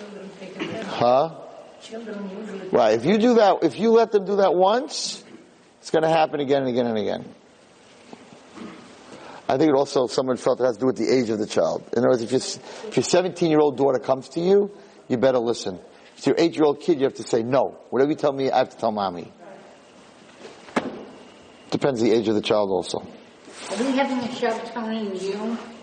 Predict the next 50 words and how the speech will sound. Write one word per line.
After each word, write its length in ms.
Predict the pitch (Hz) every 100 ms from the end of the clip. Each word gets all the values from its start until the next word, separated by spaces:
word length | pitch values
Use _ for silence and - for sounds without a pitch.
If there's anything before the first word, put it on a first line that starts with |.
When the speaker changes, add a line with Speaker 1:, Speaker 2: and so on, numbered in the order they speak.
| - 123
Speaker 1:
I'm 220 | 110 98
trying 640 | - - 131 123 123 107
very 460 | 90 92 123 127 131
hard 240 | 120 113
to 80 | 107
make 180 | 107 92
that 140 | 104
happen. 220 | 104 95
We 80 | 101
had 140 | 110 110
a 20 |
meeting 280 | 117 120 113
about 240 | 113 107
it 100 | 98
today. 340 | 101 92 - - - - - - - - -
Mitzvah 280 | 101 - 98
Hashem. 360 | - 92 85 87
We 100 | 98
can't 300 | - 156 147
go 160 | 123
a 20 |
whole 160 | 107 123
year 140 | 123
without 200 | 113 110
a 40 | 98
Shabbaton. 560 | 110 98 92 107 127 - - - - - - - - -
Speaker 2:
I 60 |
know. 220 | 196 220
Speaker 1:
Right? 340 | 104 110 127 - - - - -
Okay, 220 | - 101
Mitzvah 300 | 107 113 110
Hashem. 320 | 98 98 85 -
Speaker 2:
Am 140 | 214
I 80 | 214
invited? 640 | 220 214 214 226 254 262 - - - - - - 233 233 247 220 -
Speaker 1:
You 180 | 139 -
are 220 | 143 147
the 80 | 139
Shabbaton. 540 | 139 131 117 147 117
What 100 | 113
do 60 | 120
you 60 |
mean 120 | 117 113
you're 160 | 110
invited? 340 | 104 - - -
Question 280 | 165 147
is, 100 | 156
am 160 | 127 120
I 200 | 143 185
invited? 580 | 143 117 110 95 90